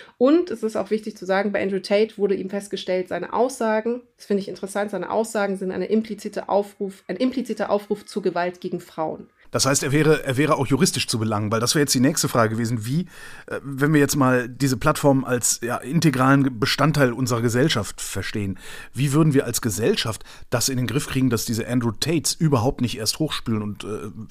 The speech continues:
Speaker 2: so groß werden können? Das heißt, der, der müsste ja sofort, weiß ich nicht, wegverhaftet <laughs> werden oder, oder, oder was
Speaker 1: Mhm,
Speaker 2: auch immer.
Speaker 1: mhm. Mhm. Da, das sind zwei Bewegungen im Grunde. Ich hab dir am Anfang gesagt, es, es scheint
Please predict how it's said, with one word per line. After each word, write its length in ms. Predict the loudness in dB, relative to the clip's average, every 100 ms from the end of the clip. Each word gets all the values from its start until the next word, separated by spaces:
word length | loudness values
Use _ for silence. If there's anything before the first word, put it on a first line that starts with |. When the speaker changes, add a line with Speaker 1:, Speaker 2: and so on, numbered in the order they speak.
| -16 -18 -18 -12
Speaker 2:
so 240 | -4 -2
groß 320 | 0 2 2 0
werden 220 | -2 -4
können? 160 | -4
Das 100 | -4
heißt, 260 | -4 -6 -6
der, 100 | -8
der 200 | -6 -2
müsste 260 | -2 0 0
ja 60 |
sofort, 440 | 2 0 0 -2 -4
weiß 380 | -12 -4 -4 -4
ich 60 |
nicht, 200 | -8 -8
wegverhaftet 1080 | -10 -8 -2 0 2 2 2 0 -4 -6 -2
<laughs> 0 |
werden 300 | -2 0 2
oder, 240 | 4 4 4
oder, 240 | 0 0
oder 200 | -2 4
was 140 | 4 4
Speaker 1:
Mhm, 80 | 4
Speaker 2:
auch 40 |
immer. 160 | 4 4
Speaker 1:
mhm. 140 | 0 -6 2
Mhm. 280 | 4 4 -2 _ 2
Da, 160 | 2 4
das 160 | 0 2
sind 220 | -4 -4 _ _ _ _
zwei 260 | 0 2 4
Bewegungen 640 | 2 2 0 0 -2 -4
im 100 | -8
Grunde. 380 | -8 -8 -8 -12 -16 -12 -12 -12 -10 -10
Ich 160 | -6 -4
hab 120 | -4 -6 _ _ _ _ -2
dir 160 | 4 4
am 120 | 4
Anfang 260 | -2 0
gesagt, 260 | 2 2 0
es, 200 | -2 -8
es 180 | -6 -6
scheint 460 | -2 0 0 -2